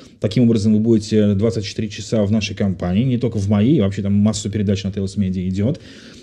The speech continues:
А, но также мы трансляции делаем в различных сообществах в социальных сетях, и вот Дмитрий из сообщества «Книги»,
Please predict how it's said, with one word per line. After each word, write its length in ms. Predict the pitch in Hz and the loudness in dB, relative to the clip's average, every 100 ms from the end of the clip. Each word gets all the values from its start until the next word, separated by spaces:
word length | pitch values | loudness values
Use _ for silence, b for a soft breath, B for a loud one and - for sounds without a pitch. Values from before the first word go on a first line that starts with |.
| B - | B 0
А, 220 | 104 104 | 2 4
но 200 | 113 170 | 6 6
также 400 | - 101 151 135 | 4 0 2 4
мы 80 | 123 | 2
трансляции 500 | 123 120 143 139 123 | 0 0 0 0 -2
делаем 280 | 110 127 117 | 2 4 4
в 80 | 113 | 4
различных 460 | 120 123 127 113 | 0 0 -2 -4
сообществах 460 | - 123 113 - 101 | -2 -2 -2 -6 -8
в 20 | |
социальных 320 | 107 123 120 | -4 -2 -2
сетях, 360 | 135 139 233 - | -4 -2 -2 -2
и 100 | 139 | 2
вот 220 | 147 123 | 4 4
Дмитрий 400 | 113 151 208 180 | 2 6 6 4
из 260 | 127 123 113 | 0 -2 -4
сообщества 460 | - 143 135 - 127 | 0 0 0 -4 -6
«Книги», 720 | - 151 165 123 104 87 | 0 2 4 4 2 0